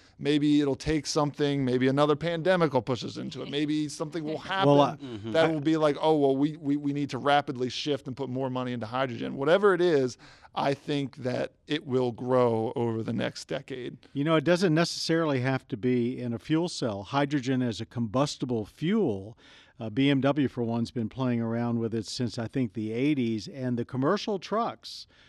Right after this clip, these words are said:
Speaker 2: are looking big time at using hydrogen both as fuel cells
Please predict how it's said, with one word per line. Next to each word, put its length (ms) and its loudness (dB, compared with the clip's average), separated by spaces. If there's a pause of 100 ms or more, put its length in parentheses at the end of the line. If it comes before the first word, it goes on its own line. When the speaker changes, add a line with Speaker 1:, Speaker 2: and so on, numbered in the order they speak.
(180)
Speaker 2:
are 120 -2
looking 500 0
big 300 0
time 500 -6
at 220 -10
using 400 -2
hydrogen 580 -2
both 260 -4
as 140 -8
fuel 260 -4
cells 540 -8